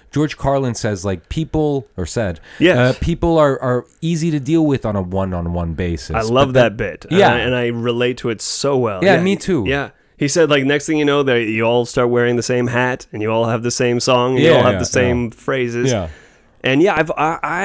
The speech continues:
Speaker 2: have been annoyed my whole life. Also, I'm an only child, so I'm very used to surfing alone and then jumping into the main fray.
Speaker 1: Mm-hmm.
Speaker 2: But I have seen a lot of people just comfortably get down with,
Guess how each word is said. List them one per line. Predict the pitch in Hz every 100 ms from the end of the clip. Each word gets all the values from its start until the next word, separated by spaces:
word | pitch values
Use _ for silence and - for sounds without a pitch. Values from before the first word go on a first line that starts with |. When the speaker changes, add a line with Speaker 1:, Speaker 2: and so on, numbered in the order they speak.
| 202 170
Speaker 2:
have | 156 127
been | 135 127 110 - -
annoyed | 120 117 127 143 151 135
my | 123
whole | 131 156
life. | 139 123
Also, | 156 151 165 165
I'm | 147
an | 127
only | 120 117
child, | - 107 98 87
so | -
I'm | 101 98
very | 104 127 139 139 139 123
used | 110 110 113 - -
to | 117 110 101 98 _ _
surfing | - - - 127 120 107 92 - _
alone | 120 113 120 107 90 117 -
and | 131 120 107
then | 147 175 127 120 - _ _ _ _ _ -
jumping | 110 120 117 110
into | 104
the | 101
main | 98 92 95
fray. | 95 101 90 82
Speaker 1:
Mm-hmm. | 113 117 107 80 _ _ _ _ 117
Speaker 2:
But | 120 123
I | 117 117 120 117 110 - _ _ _ _ _ -
have | 113 113
seen | 175
a | 165
lot | 127 156
of | 139
people | 156 147 131
just | 117 113 -
comfortably | - - 147 151 147 160 139 147 123
get | 117 123 113 113
down | 107 107 113 113 107
with, | 107 95 92 - -